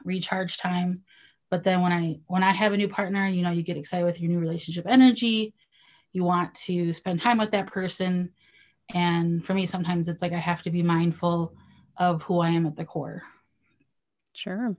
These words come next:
Speaker 2: So when did you know you were poly?
Speaker 1: I always joke and say I've been poly my whole life. I just didn't realize it. But, <laughs> um, I, I think that would be probably the best answer, but we opened our marriage about seven years ago. So.
Speaker 2: Oh, okay. Yeah.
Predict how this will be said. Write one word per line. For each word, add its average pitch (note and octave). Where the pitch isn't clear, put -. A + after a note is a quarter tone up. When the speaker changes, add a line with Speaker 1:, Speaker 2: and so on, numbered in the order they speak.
Speaker 2:
So A3+
when A3
did A#3
you E3+
know D3
you C#3+
were C#3
poly? -
Speaker 1:
I A3+
always C4
joke G#3
and G3+
say G3
I've F#3
been F#3
poly F3+
my F#3
whole F3+
life. E3+
I F3
just E3
didn't E3
realize E3+
it. A3
But, A3
<laughs> -
um, A3
I, A3
I A3
think A3+
that A3
would G#3+
be G3+
probably G3+
the F3+
best F3
answer, C4+
but F#3
we G#3+
opened A3
our G3
marriage F#3
about E3+
seven F3
years D#3+
ago. C#3+
So. -
Speaker 2:
Oh, C#4
okay. A3+
Yeah. A3